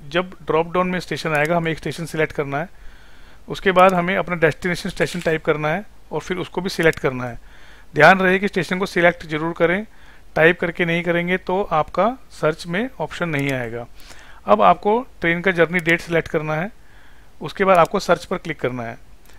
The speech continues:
सर्च क्लिक करने के बाद आपको स्टेशन की जितनी भी ट्रेन्स हैं, वो सारी ट्रेन्स आपको यहाँ पर डिस्प्ले आ जाएंगी।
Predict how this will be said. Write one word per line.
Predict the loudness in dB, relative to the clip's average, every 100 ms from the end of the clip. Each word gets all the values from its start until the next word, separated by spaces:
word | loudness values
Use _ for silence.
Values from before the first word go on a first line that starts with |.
| -20
सर्च | 2 2 2
क्लिक | -6 -2
करने | -2 -2
के | 0
बाद | 0 2
आपको | -2 0 -4
स्टेशन | -4 -4 -8 -6 -10
की | -10
जितनी | -10 -4
भी | -4
ट्रेन्स | -2 -2 -2 -2
हैं, | -4 -4 -8
वो | -2
सारी | 2 2
ट्रेन्स | 0 -2 -4 -6 -10 -4
आपको | -4 -2 -4
यहाँ | -2 -2
पर | -4 -6 -16 -20 -20 -14
डिस्प्ले | -10 -10 2 4
आ |
जाएंगी। | 4 2 -2 -8